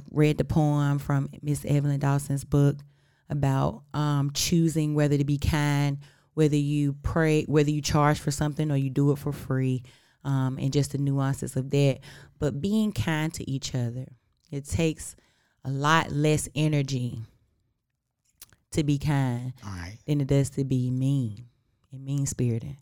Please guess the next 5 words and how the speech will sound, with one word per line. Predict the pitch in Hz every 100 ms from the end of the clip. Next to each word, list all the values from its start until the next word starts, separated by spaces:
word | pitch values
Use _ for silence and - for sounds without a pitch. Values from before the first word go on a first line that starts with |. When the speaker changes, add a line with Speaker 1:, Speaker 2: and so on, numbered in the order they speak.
| _ -
Speaker 2:
Yes. | 92 85 85 - - -
Speaker 1:
Being, | 160 165 151 147 -
um, | 143 139 131 131 131 139 135 _ _ _ _ _ _
being | - 208 185
mean-spirited | 170 180 185 175 - 147 139 135 131 127 127 127